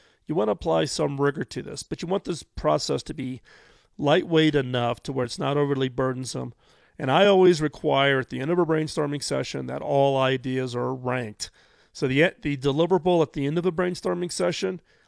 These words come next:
are those top two or three ideas, um, coming out of it. So again,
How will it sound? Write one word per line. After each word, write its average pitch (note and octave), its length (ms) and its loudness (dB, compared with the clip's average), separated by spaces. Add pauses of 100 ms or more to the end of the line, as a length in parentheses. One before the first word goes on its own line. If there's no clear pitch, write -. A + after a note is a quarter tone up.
are C#3 100 2
those C#3 200 0
top C#3+ 340 -2
two D3+ 240 -4
or C#3+ 80 0
three C#3+ 300 -2
ideas, B2+ 720 -6 (380)
um, B2+ 280 -2
coming B2 400 -8
out A2+ 140 -8
of A2 140 -12
it. - 100 -16 (380)
So D#3 160 2
again, D3 400 2